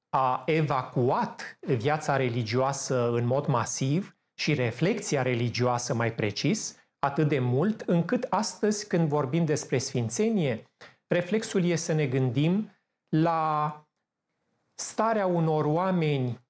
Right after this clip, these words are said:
ă, pe care noi nu o putem atinge niciodată. Un sfânt e cineva din calendar,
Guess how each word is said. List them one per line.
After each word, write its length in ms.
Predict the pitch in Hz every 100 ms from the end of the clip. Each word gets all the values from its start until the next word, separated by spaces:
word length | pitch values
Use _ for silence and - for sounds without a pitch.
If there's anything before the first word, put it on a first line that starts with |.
| _
ă, 160 | 156 151
pe 260 | 147 165 160
care 540 | 156 147 151 147 143
noi 180 | 165 160
nu 120 | 160
o 40 |
putem 360 | 196 151 147 143
atinge 440 | 127 - 143 127
niciodată. 920 | 123 123 - 107 110 120 - 202 - _ _ - _
Un 160 | 175
sfânt 440 | 165 - 190 190 185
e 80 | 156
cineva 560 | - 147 131 147 156
din 240 | 135 147 143
calendar, 840 | 143 127 120 117 123 156 208